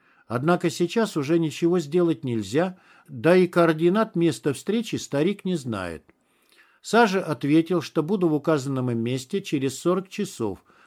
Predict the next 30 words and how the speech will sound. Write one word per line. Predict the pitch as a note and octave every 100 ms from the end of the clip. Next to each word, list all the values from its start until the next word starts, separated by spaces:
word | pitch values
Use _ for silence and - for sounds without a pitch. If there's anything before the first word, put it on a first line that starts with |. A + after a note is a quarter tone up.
| -
Тот | D#3+ D3
с |
готовностью | C#3+ D3+ G3 G#3+ E3+ - A#2
принял | C#3+ F3 F3
мои | D#3 D#3
условия, | C#3 - A#2 A#2+ C3+ F3 F3 _ _
лишь | A#2+ C#3+ D#3
напомнил, | D3 C#3+ G#3 G3+ C3+
что | -
время | B2 E3+ E3+
дорого. | D#3 E3+ G#2+ E2 D#2 - _ _ _ _ -
Выйдя | D#3+ G#3+ E3+
к | E3
открытым | D3+ - F3 E3 D3+
настежь | D3+ C3 A#2+ -
воротам, | A#2 A#2 D3 D#3+ F#3+
я | C#3+ D3+
набрал | E3 E3 F#3 F3+
короткое | D#3+ D#3 - C#3+
сообщение | C3 C#3 C3 - G3+ D#3
для | B2+ D#3
иномерянки | D3 C3 B2 A2+ A2+ A#2+ B2 F3+ E3+ _ - -
и, | C3
получив | D3+ D#3+ D#3+ F#3+
подтверждение, | - D#3+ - E3+ D3+ A#3+ A3
принялся | - C#3 C3+ C#3+ - G#3
ждать, | C3 A2+ G#2+ - _ _ _ _ _ _ _ _ _
переведя | - D3+ D#3+ E3 E3 A3+ F#3
мысленно | C3+ F#3+ F#3 F#3 F3 E3
дух. | D3 A2+ -